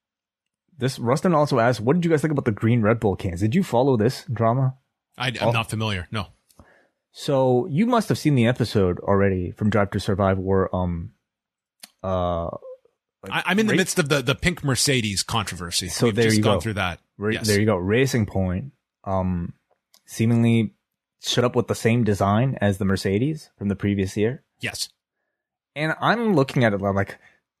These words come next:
Speaker 1: "What the fuck is the difference?" Like, they all look the same to me.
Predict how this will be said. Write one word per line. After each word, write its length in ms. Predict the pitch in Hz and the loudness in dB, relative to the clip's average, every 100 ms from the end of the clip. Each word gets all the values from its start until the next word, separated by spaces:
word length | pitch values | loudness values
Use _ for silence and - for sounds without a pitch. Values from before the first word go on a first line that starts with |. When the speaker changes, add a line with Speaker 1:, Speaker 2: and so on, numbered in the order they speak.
| _ - | _ -18
Speaker 1:
"What 100 | - | -14
the 60 | |
fuck 220 | 196 190 247 | -4 0 2
is 100 | 131 | 2
the 60 | |
difference?" 380 | 101 175 - 69 | 2 2 0 0
Like, 360 | 117 110 - - | 2 0 -4 -8
they 100 | 170 | -4
all 200 | 156 214 | 0 2
look 140 | 330 - | 2 2
the 80 | |
same 220 | 123 107 92 | 2 2 0
to 80 | 90 | -4
me. 140 | 87 | -4